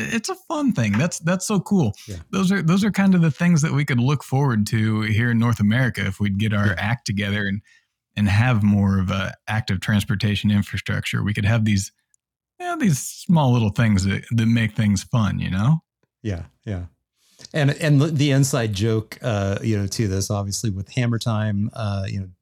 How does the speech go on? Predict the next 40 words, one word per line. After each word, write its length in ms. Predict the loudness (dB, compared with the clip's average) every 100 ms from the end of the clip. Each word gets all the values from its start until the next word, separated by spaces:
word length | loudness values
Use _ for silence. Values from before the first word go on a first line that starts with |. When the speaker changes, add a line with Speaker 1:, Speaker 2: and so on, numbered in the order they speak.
| _ _ _ _ -4
Speaker 2:
dating 300 | 0 2 2
back, 320 | 0 -4 -8 _ _ _ _ _ _ -10
I 80 | -6
don't 120 | -4
know 120 | -4
how 160 | -2 -2
many 160 | -4
decades 840 | -4 -6 -4 -4 -4 -6 -10 -12 -2
<laughs> 60 | 0
in 80 |
terms 320 | 0 2 2 2
of 80 |
music, 540 | 4 4 4 2 -2 -6 -16 -10 -4
but 160 | -2
then 260 | -2 0 0
you, 120 | 0
you 200 | 0 0
mentioned 340 | 0 0 -2 -4
Swap 380 | -2 -2 -2 -6
Feets. 460 | -6 -4 -6 -8
The 180 | -6 -4
inside 360 | -2 -2 -2 -2
joke 160 | -2 0
Speaker 1:
Yeah. 80 |
Speaker 2:
to 140 | -2 -2
that 420 | -2 -2 -2 -6
is 200 | -8 -10
the, 340 | -8 -8 -8 -12 -10
the, 260 | -8 -8 -10
the 120 | -10
front 320 | -6 -6 -6 -10
wheel 560 | -2 -2 -2 -6 -14 -16
is, 260 | -14 -16 -14
is 160 | -16
blue 360 | -8 -4 -4 -6
and 100 | -14
the 40 | -8
tire 320 | -8 -6 -10
is 120 | -12
blue. 360 | -12 -12 -12